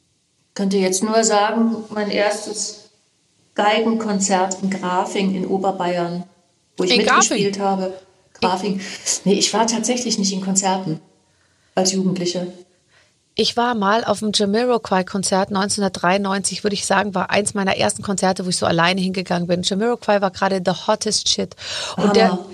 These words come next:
Speaker 2: das war, der ist im Parkcafé aufgetreten in München und das war so voll, dass ich da nicht reingekommen bin. Ich bin da einfach nicht reingekommen. Ich hatte eine Karte, aber ich kam nicht nach vorne irgendwie. Ich sah den nicht. Ich hörte immer nur das Donnern der Musik und so und mit, war da mit meiner Freundin.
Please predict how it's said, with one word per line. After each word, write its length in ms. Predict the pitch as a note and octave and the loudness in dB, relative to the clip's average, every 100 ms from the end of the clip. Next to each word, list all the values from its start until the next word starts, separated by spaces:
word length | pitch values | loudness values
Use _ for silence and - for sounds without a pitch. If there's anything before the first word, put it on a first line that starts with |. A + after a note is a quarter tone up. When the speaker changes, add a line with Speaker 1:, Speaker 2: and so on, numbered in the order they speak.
| - _ | -20 _
Speaker 2:
das 220 | A3+ A3 A3 | 2 2 2
war, 220 | A3 A#3 | 0 0
der 140 | G3+ A3+ | -2 -2
ist 60 | |
im 60 | A3+ | -2
Parkcafé 400 | A#3+ C4+ C4+ C4+ | -4 -2 0 0
aufgetreten 440 | A3+ - - C4 | -2 -4 -2 -2
in 120 | A#3+ A3+ | 0 -4
München 320 | A#3+ - A3+ | -4 -4 -4
und 120 | G#3+ | -2
das 140 | - | 0
war 160 | G#3+ A3 | 2 0
so 220 | G3 G#3 | -2 -4
voll, 360 | C4 - A3+ B3+ | -4 2 2 2
dass 180 | - G3+ | 0 -2
ich 120 | A#3 | 0
da 100 | A#3 | 0
nicht 180 | G3+ - | 0 0
reingekommen 460 | C4 D4 - E3+ D#3+ | 0 0 -4 -4 -2
bin. 160 | D#3+ | -4
Ich 120 | - | -2
bin 100 | - | -2
da 80 | C4 | 0
einfach 220 | G#3 A#3+ | 0 0
nicht 160 | A3+ - | -2 0
reingekommen. 500 | D#4+ C#4+ - F#3 F#3+ | -2 -2 -2 -2 -2
Ich 140 | - - | -4 -2
hatte 160 | A#3+ | 0
eine 120 | C4+ A3+ | 0 -2
Karte, 400 | G3+ A#3 D4 - | 2 2 2 0
aber 200 | A#3 - | -2 -6
ich 120 | - | -4
kam 240 | - C4+ | 0 0
nicht 260 | C#4 C#4+ - - - - | 0 -2 -6 -12 -18 -2
nach 200 | B3+ B3 | 0 0
vorne 420 | - C#4 A4 C#4 - | 2 2 4 0 0
irgendwie. 420 | G3+ G3 - F#3+ | -2 -2 -6 -6
Ich 180 | A3+ - | -4 0
sah 280 | A#3 C4 F4+ | 2 4 2
den 300 | A#3+ G#3+ F#3+ | 2 -2 0
nicht. 220 | F#3+ F3+ | -2 -2
Ich 140 | G3 | -2
hörte 240 | B3 C#4+ C#4 | 0 2 0
immer 180 | B3+ B3+ | -2 -2
nur 140 | B3+ | 0
das 200 | A3+ A3 | 0 -2
Donnern 300 | A#3 C4+ D4+ | -2 0 0
der 120 | C4+ | 0
Musik 340 | A#3+ B3 C#4 E4 | 0 -2 -4 -2
und 120 | C4 | -2
so 100 | D4 | 0
und 80 | C#4 | 0
mit, 140 | C4 B3+ | 0 0
war 100 | A#3+ | 0
da 80 | |
mit 140 | C4 A3+ | 0 0
meiner 240 | A3+ G#3+ | 2 2
Freundin. 300 | - A#3+ C#4+ | 2 -2 -2